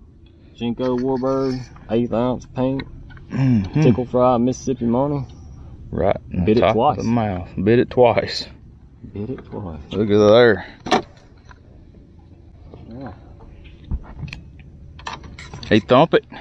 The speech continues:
Speaker 1: Yeah, he did. He liked it. Come on.
Speaker 2: Mm, dang it. That ain't good.
Speaker 1: Battery getting low?
Speaker 2: No, it's overheating.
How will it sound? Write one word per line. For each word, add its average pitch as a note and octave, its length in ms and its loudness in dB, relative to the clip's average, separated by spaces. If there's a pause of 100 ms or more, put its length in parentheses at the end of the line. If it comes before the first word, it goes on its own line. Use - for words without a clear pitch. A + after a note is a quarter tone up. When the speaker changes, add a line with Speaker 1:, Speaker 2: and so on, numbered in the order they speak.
(320)
Speaker 1:
Yeah, G#2 120 -14
he F#2+ 80 -16
did. A2 240 -16 (100)
He G#2+ 60 -20
liked A2 260 -14 (220)
it. - 180 -18 (280)
Come - 160 -20
on. A2+ 100 -18 (920)
Speaker 2:
Mm, F#2 240 -6 (440)
dang D#2 220 -14
it. - 120 -18 (320)
That D#2 120 -12
ain't A#1 180 -14
good. A1+ 240 -12 (540)
Speaker 1:
Battery G#2 320 -8
getting - 180 -10
low? A#2+ 200 -8
Speaker 2:
No, F2 380 -8
it's - 120 -12
overheating. D2+ 360 -6